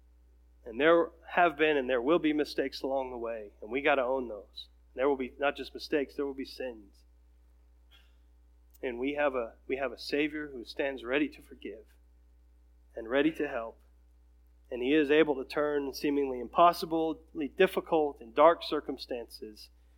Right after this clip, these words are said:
in ways that, as we see here, lead many to turn to Him in faith. And the church can be multiplied. It's not always in the way we want. It's not in the ways we always pictured. It's not always in the ways we dreamed or imagined or hoped.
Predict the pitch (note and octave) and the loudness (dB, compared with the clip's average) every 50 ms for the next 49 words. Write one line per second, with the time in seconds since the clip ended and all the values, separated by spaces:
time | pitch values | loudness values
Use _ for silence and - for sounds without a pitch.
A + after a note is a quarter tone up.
0 | _ _ _ _ _ _ - B2+ B2 A#2+ C#3 D3 D#3 D3+ D3+ D3+ C#3+ - - C3+ | _ _ _ _ _ _ -4 -4 0 4 6 6 6 6 4 2 -2 -4 -4 -2
1 | B2 A#2 - - - _ _ _ _ _ _ _ _ - - _ _ _ _ _ | -2 -2 -4 -8 -18 _ _ _ _ _ _ _ _ -20 -20 _ _ _ _ _
2 | _ _ - C#3 D3+ C#3+ D3+ D#3+ D3+ - - F3 D#3+ D#3+ - G3 E3+ C3+ A2 A#2 | _ _ -2 0 0 0 0 -2 -4 -2 0 0 0 0 2 0 0 0 0 -2
3 | C#3+ C#3+ C3 C3+ C#3 D#3 E3+ E3+ E3 D#3 D3 - - C#3 - - C#3+ C3+ B2+ A#2+ | -2 -2 -2 -4 2 2 4 4 4 0 -2 -6 -10 -12 -6 -4 -2 -2 -2 -4
4 | A#2+ - - - A2+ G#2 G2+ G2 - _ A2 - - - - - - - - - | -8 -10 -10 -10 -10 -10 -10 -14 -18 _ -18 -16 -14 -14 -14 -14 -14 -18 -20 -20
5 | - - _ _ _ _ _ _ _ _ _ _ _ _ _ _ _ _ _ _ | -20 -20 _ _ _ _ _ _ _ _ _ _ _ _ _ _ _ _ _ _
6 | - C3 A#2 G#2+ - - - D3 - - - - B2+ A2+ A#2+ A#2+ A#2+ A#2+ A2+ A2+ | -14 -14 -14 -10 -8 -4 -4 -4 -4 -6 -8 -8 -8 -6 -6 -6 -6 -6 -6 -6
7 | - A#2 - - - G#2 F#2 F#2 F2+ - - _ _ _ _ _ _ _ _ _ | -8 -16 -16 -10 -10 -10 -8 -10 -14 -18 -20 _ _ _ _ _ _ _ _ _
8 | _ _ _ _ _ _ _ _ - C#3 - - F3 E3+ F3+ F#3+ F#3+ F#3+ G3 G3 | _ _ _ _ _ _ _ _ -6 -6 0 4 8 10 10 12 12 12 10 10
9 | F3+ - F3 E3+ D#3+ D#3+ E3 E3 E3 D#3+ D#3+ D#3 D3 C#3+ C#3+ D3 D#3 D#3 D3 C#3 | 8 6 6 8 8 8 8 8 6 6 4 2 4 6 6 6 6 6 4 -2
10 | - - D#3+ D#3+ E3+ E3+ E3+ E3 D#3 D3+ D#3 D#3+ D#3+ D#3 C3+ C#3+ D3 D3+ D#3 D3+ | -6 2 6 6 6 6 6 2 2 4 4 2 2 0 0 0 4 4 4 4
11 | C#3+ - - - E3 D#3+ - - D#3 D3 C3+ B2+ - - D#3+ D3+ D#3+ E3 D#3+ E3 | 4 0 -2 -6 -6 -4 -4 -4 -4 -4 -4 -6 -4 0 2 4 4 4 4 2
12 | D#3+ C#3+ D3 D3 D3 C#3+ D3 D3+ D3+ D3 C3+ C#3 C#3+ C#3 C3+ C#3 D3 D3+ D3 C#3+ | 2 0 -2 -2 -2 0 0 -2 -4 -6 -6 -8 -10 -8 -4 -2 -2 0 0 -2
13 | C#3 C3+ B2+ B2+ B2+ C3 C#3 D3 C#3+ C3+ C3+ C3 B2 A#2+ - C#3+ D3 D3 C#3+ - | -4 -4 -8 -4 -2 2 2 2 2 2 -4 -8 -10 -8 -6 -4 -4 -4 -4 -6